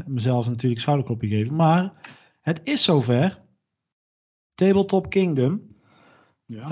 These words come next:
Speaker 1: Eh, dat is wel een bekende, ehm, ja, keten van, eh, miniatuurspellen. Die organiseert in het weekend van,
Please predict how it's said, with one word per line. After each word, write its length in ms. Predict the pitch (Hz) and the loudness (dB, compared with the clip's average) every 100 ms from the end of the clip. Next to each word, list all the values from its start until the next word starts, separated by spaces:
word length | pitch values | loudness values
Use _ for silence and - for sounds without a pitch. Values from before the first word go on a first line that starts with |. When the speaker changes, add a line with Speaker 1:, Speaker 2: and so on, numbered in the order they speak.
| 117 | -6
Speaker 1:
Eh, 60 | 117 | -4
dat 120 | 117 | -4
is 100 | 120 | -2
wel 180 | 131 131 | 0 0
een 80 | 131 | 2
bekende, 880 | 127 131 135 127 123 123 120 117 139 _ _ _ _ _ | 0 2 0 2 0 0 -4 -8 -12 _ _ _ _ _
ehm, 440 | 117 113 107 107 | -20 -18 -16 -14
ja, 140 | 120 104 | -14 -14
keten 420 | - 139 131 110 | -4 -2 0 -2
van, 220 | 123 120 | -4 -2
eh, 60 | 117 | -2
miniatuurspellen. 920 | 123 123 117 143 139 - 110 113 151 | 0 0 0 0 0 0 0 0 -4
Die 440 | 131 127 151 156 - | -2 2 2 2 2
organiseert 680 | 165 156 165 165 185 202 - _ _ _ _ _ | 2 2 2 4 4 2 -8 _ _ _ _ _
in 160 | 165 | -2
het 120 | 180 | -2
weekend 480 | 160 220 190 202 226 | -2 0 2 0 -2
van, 380 | - 151 185 220 | -2 0 0 -4